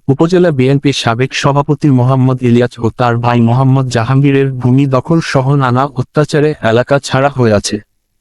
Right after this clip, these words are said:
তিনি আরও বলেন, দেশের সার্বিক পরিস্থিতি পরিবর্তনের পর আইনশৃঙ্খলা বাহিনীর নমনীয়তার সুযোগে ইলিয়াস ও তার ভাই জাহাঙ্গীর আমার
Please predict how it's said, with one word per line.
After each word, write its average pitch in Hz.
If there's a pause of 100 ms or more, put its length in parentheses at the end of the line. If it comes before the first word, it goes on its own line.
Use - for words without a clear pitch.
(400)
তিনি 170 (100)
আরও 156
বলেন, 131 (300)
দেশের 147
সার্বিক 170
পরিস্থিতি 151
পরিবর্তনের 147
পর 160 (140)
আইনশৃঙ্খলা 156
বাহিনীর 131
নমনীয়তার 131
সুযোগে 139
ইলিয়াস 117
ও 110
তার 110
ভাই 127
জাহাঙ্গীর 127
আমার 127